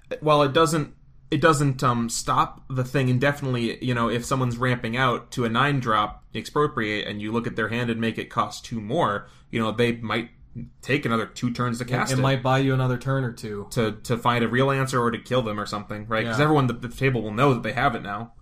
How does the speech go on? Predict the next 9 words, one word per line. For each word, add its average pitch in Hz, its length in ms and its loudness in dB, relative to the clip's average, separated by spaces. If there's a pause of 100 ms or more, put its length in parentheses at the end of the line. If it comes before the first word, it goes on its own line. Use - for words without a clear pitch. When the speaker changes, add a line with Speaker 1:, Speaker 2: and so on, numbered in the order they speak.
Speaker 1:
and 131 80 -4
Speaker 2:
Mm-hmm. 117 100 0
Speaker 1:
it's 110 80 -6
coming 113 280 -2
down. 107 340 -2 (420)
So, 107 340 -2 (400)
yeah, 220 140 -2
I 143 60 -2
think, 226 460 -4